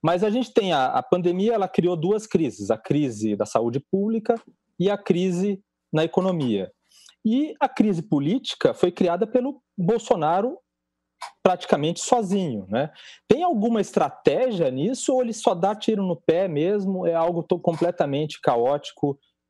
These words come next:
e sem, sem motivo o que, o que tá, ele tá sendo, tá sendo feito?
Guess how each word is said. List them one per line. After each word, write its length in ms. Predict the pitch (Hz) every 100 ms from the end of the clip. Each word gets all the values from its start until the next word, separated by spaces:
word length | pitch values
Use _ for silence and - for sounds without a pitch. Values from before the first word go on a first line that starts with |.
| _
e 80 | 135
sem, 440 | - 151 143 135
sem 180 | - 151
motivo 540 | 143 143 151 117 101
o 40 | 104
que, 200 | 120 110
o 80 |
que 100 | 107
tá, 140 | 107 117
ele 160 | 113
tá 100 | 113
sendo, 260 | 120 117 110 _
tá 120 | 117
sendo 180 | - 110
feito? 280 | - 92